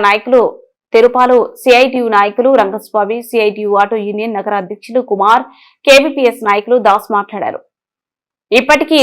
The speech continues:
ఉన్న విద్యుత్ బాధలు సరిపోదు అన్నట్లు ట్రూ ఆఫ్ ఛార్జీల పేరుతో పన్నెండు వేల ఏడు వందల డెబ్బై ఒక్క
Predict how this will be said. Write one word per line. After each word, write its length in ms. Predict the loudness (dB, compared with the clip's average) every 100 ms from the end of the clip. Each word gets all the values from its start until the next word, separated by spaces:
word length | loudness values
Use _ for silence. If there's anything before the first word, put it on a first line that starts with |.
| 4
ఉన్న 160 | 4 2 2 0
విద్యుత్ 320 | 0 0 0 4
బాధలు 320 | 4 4 2 2
సరిపోదు 440 | 2 2 0 2 2
అన్నట్లు 340 | 2 0 2 2 2
ట్రూ 100 | 4 4
ఆఫ్ 120 | 4 0 2
ఛార్జీల 360 | 2 2 0 0
పేరుతో 320 | 0 2 2 2 2
పన్నెండు 260 | 0 0 0
వేల 160 | 0 0 -2 -2 2
ఏడు 160 | 2 0
వందల 160 | -2 -2
డెబ్బై 180 | -4 -6
ఒక్క 120 | -6